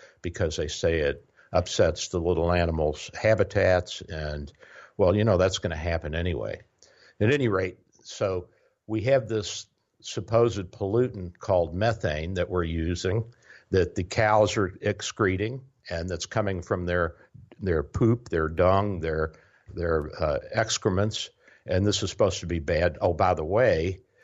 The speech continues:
this is a renewable source of fertilizer that you can spread out over the fields, and if you spread it out, there's less methane emission 'cause it's broken down faster,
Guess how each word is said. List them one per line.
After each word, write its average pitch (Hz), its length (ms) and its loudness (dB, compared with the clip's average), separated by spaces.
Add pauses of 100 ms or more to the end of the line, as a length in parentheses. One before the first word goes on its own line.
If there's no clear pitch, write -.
(180)
this 98 240 -4
is 95 160 0
a 90 140 2
renewable 90 640 -2
source 98 380 -2
of - 100 -8
fertilizer 92 880 2 (460)
that 87 280 2
you 90 160 2
can 80 440 0
spread 92 340 2
out 85 180 4
over 85 220 0
the 69 100 -8
fields, 87 540 -4
and 85 220 -4
if 76 100 -8
you 76 80 -4
spread 120 340 0
it 90 120 2
out, 101 420 2 (200)
there's 90 260 -10
less 95 280 -2
methane 95 460 -2
emission 78 420 -8
'cause 78 420 -6
it's 73 200 -10
broken 85 380 -2
down 87 280 0
faster, 82 600 -4